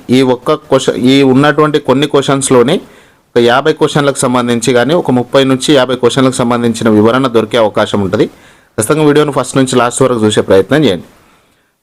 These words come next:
ఫస్ట్ క్వశ్చన్ చూడండి, "ముగ్గులలో గొబ్బిళ్ళు పెడతారు." ఈ వాక్యంలో గీత గీసిన ప్రత్యయం ఏ విభక్తి? ఇక్కడ లో కింద ఉంది కదా,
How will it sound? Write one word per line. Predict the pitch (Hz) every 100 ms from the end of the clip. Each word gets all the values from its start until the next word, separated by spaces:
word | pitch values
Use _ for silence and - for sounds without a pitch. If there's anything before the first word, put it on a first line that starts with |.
| 131
ఫస్ట్ | 131 180
క్వశ్చన్ | 160 151 139
చూడండి, | 117 107 147 302 - _ _ -
"ముగ్గులలో | 117 139 139 175 185 170 180 147
గొబ్బిళ్ళు | 127 127 147 156
పెడతారు." | 147 131 - 120 110 107 110 - _ _ -
ఈ | 123
వాక్యంలో | 123 139 - 165 165 165
గీత | 123 139 156
గీసిన | 170 147 156 151 143
ప్రత్యయం | 127 117 - 151 143 135 147 - _ 113
ఏ | 135
విభక్తి? | 156 131 123 - 95 - - _ _
ఇక్కడ | - 127
లో | 120 113 139
కింద | 156 147 139
ఉంది | 139 123 123
కదా, | 127